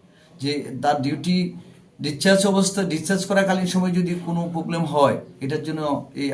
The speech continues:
অ্যাডভোকেট প্রোটেকশন অ্যাক্টের মাধ্যমে সে প্রোটেকশন পাবে।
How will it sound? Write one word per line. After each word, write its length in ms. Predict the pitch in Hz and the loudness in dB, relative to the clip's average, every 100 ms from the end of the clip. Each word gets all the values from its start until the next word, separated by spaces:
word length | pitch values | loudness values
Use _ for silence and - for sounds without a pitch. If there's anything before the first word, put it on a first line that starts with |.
| - | -6
অ্যাডভোকেট 480 | - 135 131 143 165 | -8 -4 -4 -4 -6
প্রোটেকশন 340 | 156 135 - 156 | -6 -6 -4 -4
অ্যাক্টের 340 | 139 135 143 | -4 -4 -4
মাধ্যমে 440 | 135 123 175 - - - | -2 0 -2 -2 -6 -16
সে 160 | - 123 | -12 -6
প্রোটেকশন 420 | 131 - - 98 | -6 -6 -8 -8
পাবে। 200 | 98 87 | -8 -12